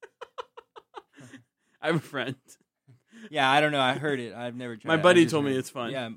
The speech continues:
Speaker 2: I have. I know a guy.
Speaker 1: Yeah. Uh, so that's interesting. And then it gets out that he has syphilis, and everybody
Speaker 2: Everybody knows.
Speaker 1: apparently, everybody has syphilis in this.
Speaker 2: Yeah, it was an epidemic. Everybody just starts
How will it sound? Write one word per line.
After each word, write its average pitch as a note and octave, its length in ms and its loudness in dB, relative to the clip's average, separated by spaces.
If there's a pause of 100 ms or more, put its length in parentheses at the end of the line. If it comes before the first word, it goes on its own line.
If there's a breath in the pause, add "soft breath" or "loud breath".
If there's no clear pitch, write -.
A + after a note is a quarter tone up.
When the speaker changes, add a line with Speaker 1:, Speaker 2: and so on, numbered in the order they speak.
(160)
Speaker 2:
I B2+ 100 -16
have. A#2+ 240 -10
I B2+ 100 -12
know B2 160 -8
a G#2 60 -14
guy. G2 140 -20 (180)
Speaker 1:
Yeah. A2 200 -16 (720)
Uh, C3+ 420 0 (340)
so - 140 -14
that's E3+ 400 -4 (540)
interesting. B2+ 520 -4
And C3 120 2
then C3 120 2
it B2+ 160 2
gets C3+ 200 -4
out B2 320 0
that A2+ 240 -8 (360)
he B2+ 60 -10
has A#2 120 -8
syphilis, A#2+ 440 -12
and A2 80 -16
everybody A#2 580 -4 (540)
Speaker 2:
Everybody A#2 300 -14
knows. A2+ 480 -14
Speaker 1:
apparently, G#3 480 0
everybody C#3 540 0
has A#2+ 240 -8
syphilis A#2 480 -10
in G#2 160 -16
this. - 180 -20 (200)
Speaker 2:
Yeah, D#3 200 -6
it C3+ 40 -4
was C3 160 -10
an C3+ 80 -16
epidemic. C3 580 -14
Everybody A#2 320 -14
just A2 140 -20
starts - 420 -20